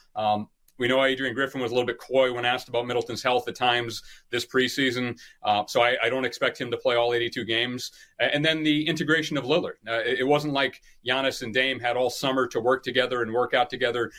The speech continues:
They only traded for him a few weeks ago. All that being said, certainly they have a chance to win the championship anytime you have Giannis and Lillard, two of the top ten or fifteen players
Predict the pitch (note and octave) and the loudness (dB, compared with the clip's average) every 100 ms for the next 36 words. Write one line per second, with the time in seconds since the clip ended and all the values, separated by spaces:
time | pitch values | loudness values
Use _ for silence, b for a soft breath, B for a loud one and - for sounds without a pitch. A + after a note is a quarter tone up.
0 | B A#2 C3 C3+ C3+ C3+ B2+ - B2+ A#2+ | B -2 0 0 2 2 0 0 -4 -4
1 | A#2 B2+ B2+ - B2+ B2 - _ _ _ | -2 0 0 0 0 0 -2 _ _ _
2 | _ _ - - D3 D#3 D3+ B2+ D#3+ D3+ | _ _ -18 0 2 2 0 0 0 0
3 | E3+ D3 B2+ A#2+ A#2+ - B2+ B2 - A2+ | 0 0 2 2 0 -2 -2 -4 -4 -4
4 | A2+ A#2 - A#2+ B2 G#2 A2+ G2 B B | -4 -2 0 0 -2 -2 -2 -2 B B
5 | B2+ B2 B2+ A#2+ A2 A2+ G2+ A#2 A#2 A#2 | -2 0 0 0 0 0 0 -2 -2 -2
6 | - A2 A2 A#2+ A#2 A2 B2 A2 G#2+ A#2 | -4 -4 -2 2 2 0 -2 -2 0 0
7 | A2+ - A2+ G2 A#2 A2 G2 B2 A2 G2 | 0 -4 -4 -4 -4 -6 -2 0 2 -2